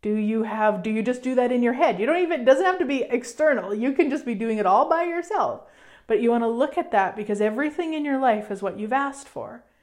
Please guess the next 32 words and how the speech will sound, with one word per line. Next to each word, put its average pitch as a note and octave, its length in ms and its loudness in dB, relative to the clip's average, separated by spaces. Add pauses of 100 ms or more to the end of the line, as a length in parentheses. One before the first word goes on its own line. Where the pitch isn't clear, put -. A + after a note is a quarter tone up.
(400)
So G3+ 160 0
where G#3 420 6
can C4 220 -4
you B3 100 0
be G#3+ 140 -4
changing G#3+ 580 -6
your F#3+ 220 -8
asks? G#3 920 -10 (140)
And F#3+ 140 -6
how G#3+ 240 0
can B3 220 -4
you A3 60 -2
be G3 80 -6
changing F#3+ 500 -8
your F#3+ 140 -8
asks F#3+ 580 -10 (320)
for A3+ 120 0
something G#3 440 -4
different? G#3+ 360 0
And G3 120 -4
a F#3+ 40 -2
lot G3 320 6
of A#3 120 -2
times G3+ 240 -2
it's F#3+ 160 -4
just G3 220 -8
to G#3+ 60 -8
get F#3+ 200 0
out F#3+ 100 -2
of F#3+ 60 -6
the F#3 80 -4
habit G#3+ 520 -2